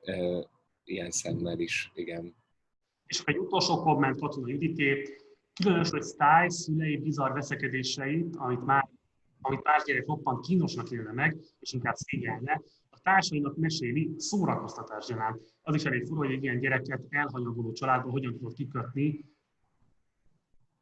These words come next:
Speaker 2: az etán. Más fura dolog, hatszázötvenkettedik oldal, és senki nincs túlzottan odaérte, hogy Carol Spock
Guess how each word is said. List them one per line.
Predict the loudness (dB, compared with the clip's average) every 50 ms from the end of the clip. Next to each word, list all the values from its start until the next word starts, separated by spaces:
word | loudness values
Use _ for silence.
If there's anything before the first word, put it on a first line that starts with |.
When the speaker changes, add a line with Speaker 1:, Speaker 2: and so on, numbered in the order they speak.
| _ _ -6
Speaker 2:
az | -2
etán. | -2 -2 0 0 0 0 0 -2 -4 -8 -12 -20 -20 -20 _ _ _ _ _
Más | 2 6 6 6 6 4 2 -2 -6 -8
fura | -8 -8 -6 -4
dolog, | -2 0 2 2 4 2 2 0
hatszázötvenkettedik | 0 -2 -2 -2 -2 -4 -6 -4 -4 -4 -4 -4 -6 -8 -8 -10 -12 -8 -6
oldal, | -6 -4 0 2 2 2 2 0 -2
és | -4 -4
senki | -2 -2 0 -2 -2 -2 -2 -2 -2 0
nincs | 0 0 -2 -2 -4 -6
túlzottan | -8 -6 -4 -4 -6 -6 -6 -8 -10 -8
odaérte, | -6 -4 -4 -4 -4 -4 -2
hogy | -2 -2 -2 -4 -4
Carol | -2 -2 0 0 2 2 2 0
Spock | 0 -4 -8 -6 -4 -2 -2 0 -2 -2 -6 -10